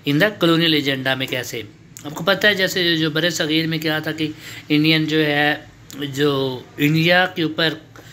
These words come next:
काबिज थे अंग्रेज़, तो सर सैयद अहमद ख़ान ने भी वो तहरीक स्टार्ट की थी। तो अगर हिस्ट्री के साथ रिलेटेड आप हैं ना, थोड़ा बहुत नॉलेज है, तो उसमें देखेंगे कि इंग्लिश लैंग्वेज को बहुत ज़्यादा प्रेफरेंस दी गई थी कि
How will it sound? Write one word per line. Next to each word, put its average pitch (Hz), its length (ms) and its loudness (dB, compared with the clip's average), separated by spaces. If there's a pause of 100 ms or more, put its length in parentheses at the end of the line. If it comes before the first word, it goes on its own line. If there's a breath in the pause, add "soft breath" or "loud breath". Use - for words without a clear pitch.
(1500 loud breath)
काबिज 160 480 0
थे 135 160 4
अंग्रेज़, 147 400 0
तो 131 580 -6 (300)
सर 160 240 -2
सैयद 156 280 4
अहमद 151 200 -2
ख़ान 143 280 -2
ने 147 100 0
भी 143 100 -4
वो 143 60 -4
तहरीक 139 380 -6
स्टार्ट 139 340 -2
की 139 120 -4
थी। 160 160 -6
तो 170 120 -2 (320 loud breath)
अगर 160 160 4
हिस्ट्री 165 280 -2
के 180 60 -6
साथ 185 220 2
रिलेटेड 170 540 0
आप 156 340 -2
हैं 156 200 -2
ना, 160 140 0
थोड़ा 156 200 -4
बहुत 147 220 -2
नॉलेज 143 360 -2
है, 190 60 0
तो - 400 -14
उसमें 196 220 2
देखेंगे 185 360 2
कि 180 80 -2
इंग्लिश 185 400 -2
लैंग्वेज 170 360 0
को 175 120 -4
बहुत 160 180 0
ज़्यादा 156 200 0
प्रेफरेंस 156 400 -4
दी 147 140 2
गई 147 200 0
थी 151 100 -6
कि 151 220 -2